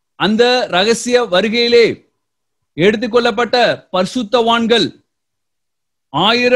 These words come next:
வருட அரசாட்சியிலே அவர்கள் ஆட்சி செய்வார்கள்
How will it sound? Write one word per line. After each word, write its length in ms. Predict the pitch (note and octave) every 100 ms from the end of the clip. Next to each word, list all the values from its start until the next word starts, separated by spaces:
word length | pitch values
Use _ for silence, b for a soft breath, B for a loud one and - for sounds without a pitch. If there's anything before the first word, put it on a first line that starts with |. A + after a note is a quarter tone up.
| B3
வருட 280 | B3 B3 B3+ B3+ - _ _ -
அரசாட்சியிலே 920 | D3+ G#3 - A3+ G#3+ A#3 A3+ A3 A3 G3 - - _ _ _ _ _ _
அவர்கள் 480 | B2 D3 D3+ D#3 C#3 A2 _ _ _ _ _ _ -
ஆட்சி 360 | D#3 G3 - G3+
செய்வார்கள் 760 | - F#3+ F#3 F3+ F3+ F3 F3+